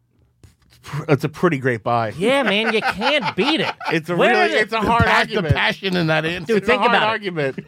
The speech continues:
Speaker 2: They're birthing a chicken, raising it, killing it, cooking it, shipping it. What the, all for, like, five ninety-nine.
Speaker 3: <laughs> In about forty-five minutes, <laughs> 'cause those babies are young, I'll tell you that.
Speaker 2: <laughs> Yeah, those are prepubescent
Speaker 3: Yeah,
Speaker 2: chicks.
Speaker 3: they,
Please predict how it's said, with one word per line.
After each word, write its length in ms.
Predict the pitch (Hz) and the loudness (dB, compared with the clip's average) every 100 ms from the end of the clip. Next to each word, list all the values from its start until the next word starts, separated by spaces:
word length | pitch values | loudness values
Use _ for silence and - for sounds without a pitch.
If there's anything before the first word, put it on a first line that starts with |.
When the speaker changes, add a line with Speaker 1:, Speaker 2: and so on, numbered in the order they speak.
| _ | _
Speaker 2:
They're 140 | 208 180 | 0 0
birthing 480 | 151 226 285 302 | 2 0 0 -2
a 60 | 254 | -2
chicken, 500 | - 208 196 202 175 | -2 -2 0 0 0
raising 560 | 143 202 311 285 190 170 | 0 0 0 0 0 0
it, 220 | 160 - _ | -2 -6 _
killing 420 | - 311 349 262 | 0 2 2 2
it, 320 | 214 208 - - | 0 -4 -8 2
cooking 400 | 294 330 240 196 | 2 4 0 0
it, 220 | 185 165 | -2 -4
shipping 480 | - 330 403 269 202 | -4 -2 0 0 0
it. 200 | 185 - _ | -2 -4 _
What 240 | 190 359 | -2 -2
the, 160 | 415 254 _ | -2 -6 _
all 220 | 269 311 | 0 2
for, 160 | 320 302 | 0 -2
like, 160 | 262 | -2
five 300 | - 277 277 | 0 0 0
ninety-nine. 680 | 262 277 - 254 269 302 170 - | 0 0 0 -2 0 -2 -4 -10
Speaker 3:
<laughs> 100 | - | -4
In 100 | 165 | -2
about 240 | 156 165 135 | 2 0 0
forty-five 560 | 175 175 156 180 147 | -2 -2 0 -2 0
minutes, 340 | 175 151 113 143 - 151 | -2 -2 -2 -4 -4 -12
<laughs> 200 | - - | -14 -4
'cause 160 | 151 | 0
those 200 | 180 190 | 2 0
babies 400 | 139 170 160 135 | 0 0 0 -2
are 80 | 127 | -4
young, 420 | 117 147 147 110 | 0 0 0 -2
I'll 100 | 117 | -4
tell 220 | - - | 0 0
you 100 | - - | 0 0
that. 180 | - | 0
Speaker 2:
<laughs> 100 | 196 | 0
Yeah, 120 | 196 175 | 0 2
those 240 | 208 180 | 0 0
are 60 | 196 | -2
prepubescent 680 | - 202 170 185 160 180 160 | 0 -2 0 -2 0 0 0
Speaker 3:
Yeah, 320 | 196 165 143 | 0 2 0
Speaker 2:
chicks. 180 | 156 | -2
Speaker 3:
they, 60 | - | -6